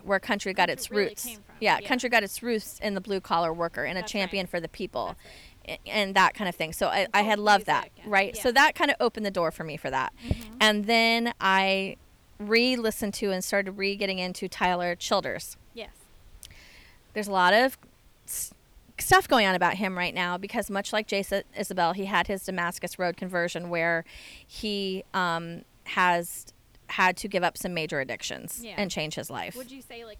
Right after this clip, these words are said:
Speaker 2: he is a born, born again kind of
Speaker 1: I don't
Speaker 2: situation?
Speaker 1: know.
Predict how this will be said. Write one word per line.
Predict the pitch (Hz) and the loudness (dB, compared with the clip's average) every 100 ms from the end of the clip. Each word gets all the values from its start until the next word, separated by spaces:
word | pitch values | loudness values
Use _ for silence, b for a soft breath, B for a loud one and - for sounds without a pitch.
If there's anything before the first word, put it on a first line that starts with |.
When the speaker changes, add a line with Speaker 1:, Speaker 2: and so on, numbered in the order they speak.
| - | -20
Speaker 2:
he | 226 | -18
is | 208 208 | -18 -16
a | 208 | -20
born, | 214 208 208 _ - | -20 -20 -20 _ -20
born | 226 | -18
again | 214 190 170 175 - _ - - | -18 -18 -20 -20 -20 _ -20 -20
kind | - 196 | -20 -14
of | - | 0
Speaker 1:
I | 196 | 0
don't | 180 190 220 | 2 -2 -2
Speaker 2:
situation? | 220 | -6
Speaker 1:
know. | 208 208 151 | -6 -6 -8